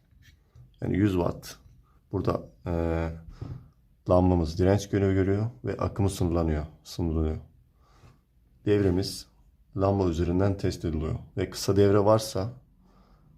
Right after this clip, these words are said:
lambamız yanıyor, parlak yanıyor. Yoksa lambamız, kısa devre yoksa yani devrede,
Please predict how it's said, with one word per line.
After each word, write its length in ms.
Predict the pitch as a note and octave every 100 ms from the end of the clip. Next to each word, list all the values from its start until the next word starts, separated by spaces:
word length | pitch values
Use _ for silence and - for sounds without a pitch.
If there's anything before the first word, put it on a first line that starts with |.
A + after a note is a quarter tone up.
| _ _ _ _ - _ _ _ _ _ _ _ _ _ _ _ -
lambamız 500 | F#2 F#2 F2+ G2 F2+
yanıyor, 360 | E2+ E2+ D#2 D#2 -
parlak 400 | F2+ F2 F2 F2
yanıyor. 320 | D#2 D2+ D#2 - _ _ _ _ _ _ _ _ _ _ _ -
Yoksa 340 | A2+ - G2+
lambamız, 500 | F2+ E2+ E2+ F#2+ -
kısa 240 | - - F2+
devre 180 | E2+ F2+
yoksa 260 | E2+ E2+
yani 260 | E2+ E2 F2
devrede, 460 | E2 D#2 A2+ -